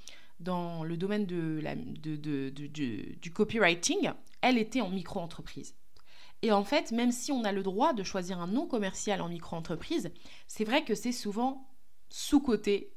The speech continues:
et très peu exploité par les, les entrepreneurs parce qu'on a toujours cette idée de viser petit et de se dire aussi que si les gens travaillent avec nous, c'est parce qu'ils le font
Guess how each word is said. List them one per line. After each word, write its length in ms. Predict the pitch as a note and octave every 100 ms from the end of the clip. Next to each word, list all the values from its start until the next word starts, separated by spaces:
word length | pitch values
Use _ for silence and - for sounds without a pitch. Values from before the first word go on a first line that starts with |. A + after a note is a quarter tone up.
| -
et 140 | G#3
très 220 | - C#4+
peu 200 | C4+ A#3+
exploité 460 | G3+ - G3 F3+ B3
par 140 | G#3
les, 120 | F3+ E3 E3
les 200 | E3+ E3+
entrepreneurs 540 | E3 E3+ - B3 D#4
parce 200 | F#3+ F#3
qu'on 120 | -
a 80 | G3
toujours 240 | G3+ A#3 C#4+
cette 240 | G3+ -
idée 180 | F#3+ A#3+
de 100 | F#3+
viser 320 | E3+ F3+ G#3+
petit 480 | G#3+ E3+ - D4+ F4 - - - - -
et 80 | A#3+
de 100 | A#3
se 120 | A3+
dire 200 | G#3 A3+
aussi 220 | G#3 C#4
que 80 | G3+
si 140 | - A#3+
les 100 | A3+
gens 120 | A3+
travaillent 320 | - G3 F#3
avec 240 | E3+ E3+
nous, 180 | A3 D4
c'est 140 | C#4+ G3
parce 200 | F3 -
qu'ils 160 | F#3
le 100 | E3+
font 320 | E3 B3+ C#4+